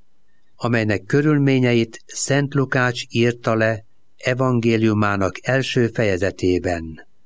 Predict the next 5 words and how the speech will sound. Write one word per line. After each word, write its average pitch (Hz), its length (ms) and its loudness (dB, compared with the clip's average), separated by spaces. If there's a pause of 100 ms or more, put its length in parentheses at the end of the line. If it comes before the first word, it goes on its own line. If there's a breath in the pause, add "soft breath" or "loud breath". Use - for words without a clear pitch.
(460)
Máriát 123 640 0
köszöntve 117 760 0
az 110 200 0
angyal 104 360 2
elmondta, 107 840 -2